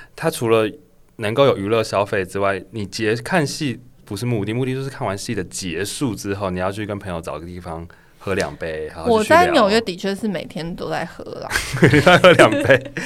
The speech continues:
Speaker 1: 对啊，因为那才是真正看戏或是参加表演艺术最开心的事情，就是它是一个很完整的体验的过程。
Speaker 2: 嗯，
Speaker 1: 就是从
Speaker 2: 嗯，嗯。
Speaker 1: 事前可能去吃个晚餐，然后进到戏院看戏，看完戏之后再去外面喝酒聊天。
Speaker 2: 而且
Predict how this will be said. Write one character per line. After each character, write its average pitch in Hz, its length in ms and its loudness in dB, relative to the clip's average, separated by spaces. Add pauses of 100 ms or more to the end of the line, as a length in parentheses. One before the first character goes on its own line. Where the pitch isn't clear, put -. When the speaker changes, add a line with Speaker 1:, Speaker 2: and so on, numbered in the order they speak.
(320)
Speaker 1:
对 254 100 10
啊， 254 100 12
因 269 80 8
为 277 80 6
那 277 100 4
才 185 160 6
是 220 100 2
真 214 180 4
正 208 260 4
看 185 220 2
戏 156 480 -4
或 165 100 0
是 165 180 0
参 151 240 -2
加 143 260 4
表 135 120 0
演 113 80 -2
艺 120 40 -2
术 123 140 -8
最 127 220 -2
开 110 280 -2
心 104 160 -6
的 87 60 -4
事 - 80 -10
情， 104 100 -6
就 104 100 -4
是 135 60 -2
它 143 140 -4
是 139 140 -4
一 117 60 -2
个 98 120 -2
很 87 140 -12
完 87 200 -4
整 104 160 -4
的 82 60 -10
体 - 160 -16
验 98 140 -6
的 82 80 -8
过 80 260 -8
程。 - 180 -16 (200)
Speaker 2:
嗯， 185 220 -4
Speaker 1:
就 151 80 0
是 139 60 4
从 92 200 -2
Speaker 2:
嗯， 92 120 -6
嗯。 - 60 -20 (180)
Speaker 1:
事 139 280 -4
前 85 360 -6
可 92 140 -12
能 90 100 -6
去 113 100 -6
吃 113 200 -8
个 101 100 -2
晚 82 180 -4
餐， 85 280 -10
然 78 120 -10
后 92 120 -4
进 92 200 -8
到 92 140 -4
戏 92 240 -10
院 92 180 -6
看 90 220 -10
戏， 90 200 -12
看 101 120 -8
完 90 120 -6
戏 92 160 -10
之 95 100 -8
后 92 180 -6 (240)
再 123 180 4
去 - 140 -6
外 107 100 2
面 104 260 -6 (360)
喝 98 220 -4
酒 85 420 -10
聊 85 240 -4
天。 82 540 -10
Speaker 2:
而 320 80 0
且 427 80 -4